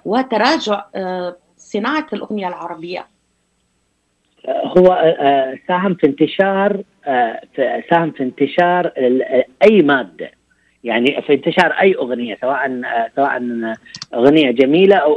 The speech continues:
Speaker 2: آه، أو أغنية، آه، آه، يعني ليست، ليست بالمستوى.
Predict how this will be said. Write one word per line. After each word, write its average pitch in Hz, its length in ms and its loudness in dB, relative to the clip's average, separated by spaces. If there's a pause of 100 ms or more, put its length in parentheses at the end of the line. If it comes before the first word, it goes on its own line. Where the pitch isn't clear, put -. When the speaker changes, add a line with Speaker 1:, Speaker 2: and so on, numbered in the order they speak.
(160)
Speaker 2:
آه، 139 60 2
أو 131 420 0
أغنية، 147 380 0 (100)
آه، 123 140 -2 (1080)
آه، 113 300 0 (140)
يعني 117 460 0 (380)
ليست، 147 380 4 (100)
ليست 120 720 2
بالمستوى. 101 720 -2